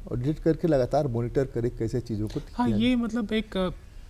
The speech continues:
Speaker 2: एक important वो लोग role play कर सकता है क्योंकि वही लोग सबसे ज़्यादा उनसे जुड़ा हुआ
Speaker 1: हम्म,
Speaker 2: connected होता
Speaker 1: हम्म।
Speaker 2: है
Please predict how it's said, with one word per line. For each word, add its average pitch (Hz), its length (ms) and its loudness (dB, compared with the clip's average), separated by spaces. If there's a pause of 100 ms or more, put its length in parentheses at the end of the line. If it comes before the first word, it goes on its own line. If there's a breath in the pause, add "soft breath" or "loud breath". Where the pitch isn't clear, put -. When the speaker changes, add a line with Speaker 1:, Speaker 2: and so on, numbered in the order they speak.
(260)
Speaker 2:
एक 202 200 -2
important 196 460 4
वो 190 140 6
लोग 226 160 6
role 185 160 8
play 160 200 4
कर 160 120 2
सकता 151 280 -2
है 185 40 2
क्योंकि 202 160 2
वही 185 280 4
लोग 214 240 2
सबसे 202 260 -4
ज़्यादा 185 240 4
उनसे 185 280 2
जुड़ा 160 240 4
हुआ 175 200 4
Speaker 1:
हम्म, 165 120 2
Speaker 2:
connected 147 340 0
होता 127 220 -2
Speaker 1:
हम्म। 156 80 -2
Speaker 2:
है 190 60 -6